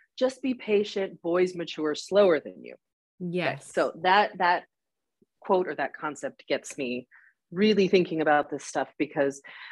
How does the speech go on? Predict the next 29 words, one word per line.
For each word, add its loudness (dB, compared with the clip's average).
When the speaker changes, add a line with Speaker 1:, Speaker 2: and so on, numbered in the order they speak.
Speaker 1:
I 4
grew 6
up 2
in -2
a -4
really 0
traditional 0
evangelical 4
Christian -2
type -2
of -8
home. -2
Uh, -8
my -4
mom 4
stayed 2
home 0
full 0
time. -2
My -6
dad 2
worked, 2
and -2
just, 2
that's 4
what 8
I 8
saw. -2
Speaker 2:
Mm-hmm. -6